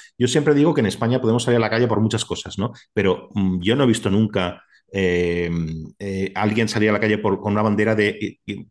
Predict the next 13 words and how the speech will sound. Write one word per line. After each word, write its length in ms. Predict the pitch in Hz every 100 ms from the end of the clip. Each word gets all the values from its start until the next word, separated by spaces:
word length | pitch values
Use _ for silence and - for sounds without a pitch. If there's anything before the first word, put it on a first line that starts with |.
| -
mm, 400 | 107 98 95 -
defendiendo 480 | 107 107 113 104 104
el 80 | 101
Estado 260 | - 117
de 60 | 104
Derecho 280 | 98 92 92
así 240 | 82 104
como 220 | - 85
tal, 240 | - 82 -
¿no? 160 | 120 - - -
Defendiendo 340 | 107 95 110
las 140 | 120
instituciones, 720 | 120 113 104 98 98 82 82